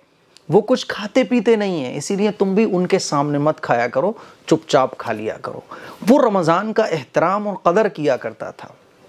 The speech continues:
जब उसका इंतकाल हुआ, उसको दफन कर दिया गया, उसके इंतकाल के बाद उस इलाके के अल्लाह वाले थे, एक, एक बुज़ुर्ग थे, उन्होंने उस यहूदी को ख्वाब में देखा, और ख्वाब में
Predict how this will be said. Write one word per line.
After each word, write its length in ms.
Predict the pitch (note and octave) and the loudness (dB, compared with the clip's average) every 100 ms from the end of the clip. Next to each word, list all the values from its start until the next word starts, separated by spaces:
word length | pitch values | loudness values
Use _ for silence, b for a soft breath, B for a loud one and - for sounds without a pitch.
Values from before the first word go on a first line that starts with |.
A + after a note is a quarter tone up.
| B B B | B B B
जब 260 | D3 D3 D#3+ | 4 4 4
उसका 240 | - D#3+ | 2 2
इंतकाल 500 | C3+ B2+ - D3+ C#3+ | 2 -2 2 2 2
हुआ, 240 | C3 B2+ | 0 2
उसको 380 | A2+ D3 - D3+ A#2 G2 B B B | 0 -4 -2 0 0 -6 B B B
दफन 320 | F3 E3+ G3+ | 0 2 0
कर 160 | E3+ D#3+ | 4 2
दिया 260 | C#3 C3+ A#2 | 4 2 2
गया, 280 | A2 A#2+ - B B B | -2 -8 -10 B B B
उसके 260 | D#3 - G3+ | 0 2 0
इंतकाल 480 | F3 C#3+ - F3 F#3+ | 2 0 2 2 2
के 120 | E3+ | -4
बाद 400 | C3+ C#3 C#3+ C3+ - _ - | 2 2 2 -6 -20 _ -6
उस 140 | F3 F3 | 0 2
इलाके 380 | C#3+ C#3 D#3+ | 2 0 -2
के 140 | D#3 D3 | -4 -2
अल्लाह 260 | C3 C3 | -2 0
वाले 300 | B2+ C3 D#3 | 0 0 0
थे, 240 | D3 C3 A#2 | -4 -4 -4
एक, 140 | A#2 - | -6 -2
एक 140 | D3+ B2+ | -2 2
बुज़ुर्ग 380 | D3+ A#3 A#3+ A3+ C#3 | 2 4 2 -2 -2
थे, 140 | A2+ - B B B | -10 -12 B B B
उन्होंने 380 | E3 E3+ A#3+ C#4+ | 2 4 4 2
उस 280 | C4+ A#3 - | 0 -2 -2
यहूदी 460 | E3+ E3+ D#3+ A3 C4+ | 2 2 2 -4 -2
को 120 | A3 | -2
ख्वाब 300 | G3 - D#3+ | -4 0 0
में 200 | E3 D3+ | 0 -8
देखा, 320 | B2 A#2+ - - _ B B B | -10 -12 -14 -18 _ B B B
और 100 | D3 | 0
ख्वाब 280 | - D#3+ F3 | 2 0 2
में 160 | F#3+ | 0